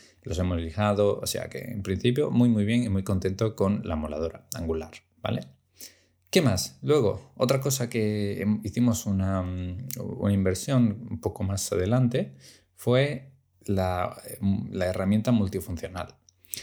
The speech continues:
Esto es una herramienta bastante interesante <laughs> que lo que permite es hacer cortes que con cualquier otra sierra son imposibles o muy difíciles, ¿no? Por ejemplo, eh, es una herramienta que puede cortar recto.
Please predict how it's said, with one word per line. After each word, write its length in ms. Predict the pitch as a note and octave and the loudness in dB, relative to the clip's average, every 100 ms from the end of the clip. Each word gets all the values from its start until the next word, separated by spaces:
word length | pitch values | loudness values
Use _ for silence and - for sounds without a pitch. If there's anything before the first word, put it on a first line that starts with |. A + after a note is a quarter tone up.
| - _ | -10 _
Esto 280 | - C3+ D#3+ | -2 0 2
es 220 | D3 - - | 0 -2 -2
una 180 | E3 | 0
herramienta 720 | F3+ C3+ C#3+ F3 A#2 A#2+ B2 - _ _ | 0 0 -2 0 0 -2 -8 -16 _ _
bastante 340 | G2+ - B2+ | -10 0 4
interesante 720 | A#2+ E2+ - - G#2+ G2 F#2 F2 - - - | 4 2 -4 -2 0 0 -2 -6 -14 -16 -6
<laughs> 760 | C3 C3+ - - - - _ - | -4 -4 -8 -14 -14 -16 _ 2
que 200 | D#3+ - | 2 6
lo 160 | G#2 G2 | 4 4
que 100 | G2 | 2
permite 680 | F#2 G2 D3+ - C3 - B2 | 2 2 2 2 -2 2 2
es 200 | C3 - | 2 -4
hacer 360 | - B2 A#2+ | -4 -2 -2
cortes 500 | - C#3 C3+ C#3 D3+ | 0 0 0 -2 -2
que 160 | - F2 | -4 -4
con 300 | F2 E2+ - _ - | -4 -6 -10 _ -10
cualquier 400 | - F2 E2+ G2 | -6 -4 -4 -2
otra 180 | G2+ G2+ | -2 -2
sierra 360 | G#2+ A#2+ A#2 C#3+ | 0 0 0 -4
son 460 | - F#2+ G#2+ - - | -2 0 0 -2 -4
imposibles 720 | G2 - - F#2+ E2 - _ _ | -4 -2 0 0 -4 -14 _ _
o 140 | - F2 | -8 -4
muy 180 | D#2+ E2+ | -2 -4
difíciles, 560 | - - - A2+ - - | -6 -10 -10 -10 -12 -6
¿no? 280 | C3 - - - - - - | -6 -6 -16 -18 -18 -20 -2
Por 140 | - | 0
ejemplo, 560 | - G#2 E2+ - - - _ | 2 0 -2 -8 -12 -20 _
eh, 640 | G#2+ F#2+ G2 G2 F#2+ F#2+ G2 | 0 0 -2 -4 -2 -2 -2
es 140 | G#2+ | -2
una 140 | D3 D3+ | -2 -2
herramienta 260 | C#3+ D3 | -2 -2
que 80 | D3+ | -2
puede 200 | G2+ B2 | 0 0
cortar 360 | A#2+ G2+ A#2+ - | 0 -4 -8 -4
recto. 400 | A#2 - - | -4 -4 -12